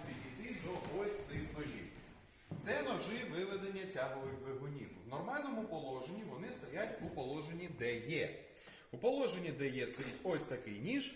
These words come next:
що дозволяє нам працювати при нормальному режимі двигунів. Якщо ми будемо виводити тягові двигуни, нам знадобиться ще один такий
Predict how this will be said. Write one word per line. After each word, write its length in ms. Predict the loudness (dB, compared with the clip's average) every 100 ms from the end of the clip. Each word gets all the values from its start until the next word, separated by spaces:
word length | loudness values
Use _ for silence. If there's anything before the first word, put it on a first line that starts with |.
| -8 -6
що 280 | 0 4 4
дозволяє 580 | 2 0 2 4 4 4
нам 220 | 4 2 4 6 6 2
працювати 720 | 2 4 2 6 8 8 6 0
при 220 | 2 4 8 8 8
нормальному 760 | 6 8 8 6 4 2 0 2
режимі 540 | 2 4 4 2 2
двигунів. 520 | 0 2 2 4 2 -2 -8 -16 -20 -2
Якщо 440 | 0 2 4 6
ми 280 | 6 4 2 0 -10 -14 -14 -16 -18 -18 -18 -16 -6 -2 0 -2 2
будемо 380 | 4 6 6 6
виводити 760 | 6 4 6 6 6 2 2 -2
тягові 480 | 2 2 4 2
двигуни, 460 | 4 2 2 4 4
нам 240 | 8 8
знадобиться 600 | 8 6 6 4 2 0
ще 320 | 0 0 0 0
один 420 | 0 0 0 0
такий 360 | -4 -6 -6